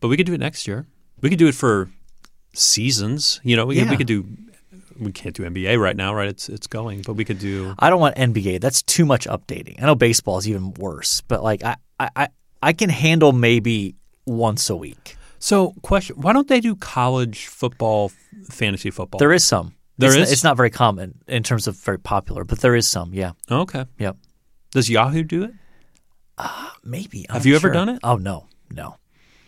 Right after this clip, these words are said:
Speaker 2: No. I,
Speaker 1: That
Speaker 2: the
Speaker 1: feels
Speaker 2: only,
Speaker 1: up your alley.
Speaker 2: the only fantasy football, well, but here's the thing. It's, that's even harder, I think, in some ways than, well, harder, maybe not. It, it's different than professional football because you have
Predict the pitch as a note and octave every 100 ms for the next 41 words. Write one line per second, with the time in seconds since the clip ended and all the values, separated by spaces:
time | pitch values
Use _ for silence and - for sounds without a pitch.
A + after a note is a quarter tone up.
0 | _ _ - A#2+ F#2+ - C#3+ F#3+ - _
1 | _ - D3 A#3 F3+ - A2 F2 E2 F#2+
2 | - D3+ G#3 A3 F#3 F3 - B2 D3+ C3+
3 | B2+ - F#3+ F3 E3 A#3 G3 - A2 -
4 | - - - - E3 - - _ - C3+
5 | E3 - G#3+ D3+ A2+ - C3+ C3+ A2+ G#2
6 | - G#2+ G2 F#2+ A2 G#2 G2+ F#2+ F2+ A2
7 | G2 F#2+ - A#2 G2 - F#2+ F2+ F#2 D#2+
8 | B1+ - - _ - - - D3+ D#3+ -
9 | - C#3+ - B2 D#3+ - B2 G2 A2 F#2
10 | - - E2+ - E2 - D#2+ D#2 E2+ A#2
11 | - A#2+ - - _ - C3 A#2+ - -
12 | D#3+ A2 G2 F#2+